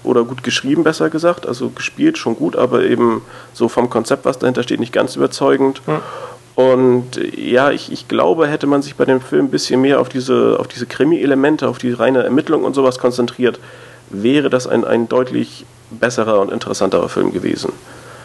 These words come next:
Speaker 1: Also man kann ihn gut gucken, aber ja, ich war weniger begeistert, als ich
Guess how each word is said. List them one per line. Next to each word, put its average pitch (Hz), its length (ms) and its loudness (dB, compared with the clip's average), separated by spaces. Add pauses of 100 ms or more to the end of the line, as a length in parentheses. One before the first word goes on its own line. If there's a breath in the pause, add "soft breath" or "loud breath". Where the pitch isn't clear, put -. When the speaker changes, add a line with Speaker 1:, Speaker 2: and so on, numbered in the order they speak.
(240 loud breath)
Speaker 1:
Also 104 320 0
man 104 240 0
kann 135 160 0
ihn 139 120 2
gut 120 160 -4
gucken, 151 380 -2
aber 110 580 2 (480)
ja, 92 340 2 (120)
ich - 340 -12 (880)
war 139 300 2
weniger 151 320 4
begeistert, 123 500 0
als - 220 0
ich - 280 -6